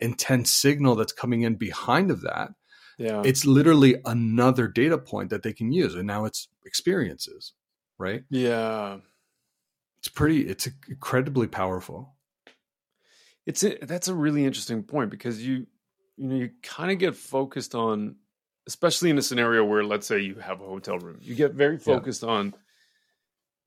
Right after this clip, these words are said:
Speaker 2: the thing that you have to sell.
Speaker 1: Yes.
Speaker 2: Right? Like the widget, the whatever,
Speaker 1: Rooms.
Speaker 2: the room,
Speaker 1: Yeah.
Speaker 2: the airline seat, the whatever.
Speaker 1: Yeah.
Speaker 2: And then, but that's not necessarily what people wanna buy.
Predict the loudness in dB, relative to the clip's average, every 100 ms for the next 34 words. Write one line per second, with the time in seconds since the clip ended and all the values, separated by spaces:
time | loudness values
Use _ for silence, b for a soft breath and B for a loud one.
0 | _ 0 0 2 0 0 0 -2 -2 -2
1 | -4 -8 -8 -10 -14 _ _ _ _ _
2 | _ _ -14 -10 -10 -14 _ _ _ -4
3 | -4 -2 -2 -2 -4 -2 -4 -4 -6 -8
4 | -8 -8 -8 -6 -2 0 -2 -4 -8 -6
5 | -4 -4 -2 -2 -4 -8 _ b b b
6 | _ _ -10 -4 -2 -2 -4 -6 -6 -8
7 | -10 -6 -2 -2 -2 -12 b b b _
8 | -4 -2 -2 -2 2 2 0 -6 -16 _
9 | _ _ _ -6 -2 -2 0 0 2 0
10 | 0 -2 0 0 2 0 -2 -12 -10 -8
11 | -4 -4 -6 -8 -6 -4 -6 -8